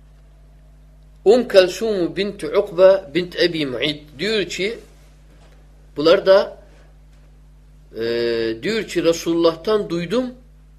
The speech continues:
Tabi bu aralarında, karı koca arasında bir mesele oldu. Ondan dolayı diyor, Resulullah'tan duydum ki, "Leysel kezibu lezî yuslihu beynen nâsi feyetemennâ hayran ev yekûlu hayran." Kim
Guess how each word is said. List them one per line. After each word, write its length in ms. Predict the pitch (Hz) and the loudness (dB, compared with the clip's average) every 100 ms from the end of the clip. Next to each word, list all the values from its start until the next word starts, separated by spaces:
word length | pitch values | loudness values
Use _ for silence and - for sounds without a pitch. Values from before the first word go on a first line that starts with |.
| - - - - | -20 -20 -20 -6
Tabi 320 | 135 143 147 | -6 -4 -6
bu 300 | 175 208 202 135 | -4 -6 -6 -6
aralarında, 760 | 139 151 151 156 170 175 - | -4 -2 -2 -2 -2 -4 -4
karı 260 | - 143 170 | -4 -4 -4
koca 260 | 151 151 | -6 -4
arasında 400 | 151 143 - 143 | -4 -4 -8 -12
bir 80 | 151 | -10
mesele 380 | 147 131 - 156 | -8 -8 -6 -4
oldu. 260 | 165 113 156 | -4 -6 -8
Ondan 380 | 135 147 160 | -8 -6 -6
dolayı 340 | 135 135 156 160 | -6 -6 -6 -6
diyor, 180 | 165 147 | -6 -4
Resulullah'tan 720 | 147 - 147 196 - 180 165 | -4 -4 -4 -4 -2 -6 -6
duydum 360 | 147 147 196 - | -8 -6 -6 -6
ki, 320 | - - - - - - - - - - - | -10 -10 -12 -20 -20 -20 -20 -20 -20 -20 -4
"Leysel 440 | - 220 - 190 170 | 0 0 0 0 -2
kezibu 560 | - 175 170 151 127 | -2 -2 -2 -4 -6
lezî 360 | 127 127 160 143 | -8 -2 -2 -2
yuslihu 800 | 131 120 165 170 131 120 120 117 | -8 -6 -6 -8 -12 -12 -10 -6
beynen 480 | 147 135 117 110 113 | -4 -4 -8 -8 -6
nâsi 400 | 135 135 127 123 | -6 -6 -10 -14
feyetemennâ 1040 | 117 110 110 120 117 139 135 123 110 - | -10 -8 -8 -8 -10 -10 -10 -10 -10 -8
hayran 320 | 131 131 127 | -8 -6 -8
ev 220 | 98 101 | -8 -12
yekûlu 400 | 101 - 98 92 | -14 -14 -16 -16
hayran." 360 | 87 87 85 76 - - - - - - - - - - | -18 -20 -20 -20 -20 -20 -20 -20 -20 -20 -20 -20 -20 -20
Kim 380 | - - 233 139 | -12 -6 -6 -8